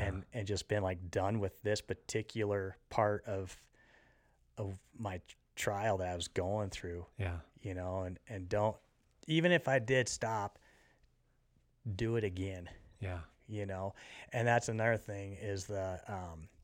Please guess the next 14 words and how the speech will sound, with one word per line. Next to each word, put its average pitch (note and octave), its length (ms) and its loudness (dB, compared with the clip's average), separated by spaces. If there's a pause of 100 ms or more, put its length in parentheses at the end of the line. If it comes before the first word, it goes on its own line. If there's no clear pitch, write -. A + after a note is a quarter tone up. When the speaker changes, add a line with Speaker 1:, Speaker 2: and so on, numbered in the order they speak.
(600)
Speaker 1:
with G#2+ 120 -2
the G#2 80 0
do G#2 180 4
it F#2+ 80 2
again, G2+ 520 -2
uh, F#2+ 280 -6
Stephen G#2+ 420 -2
Furtick G#2 300 0 (420)
has G2+ 260 -2
a F#2+ 40 -2
bunch G2 260 -2
of F#2 80 -4
tracks G2+ 440 -2
out, F2+ 260 -6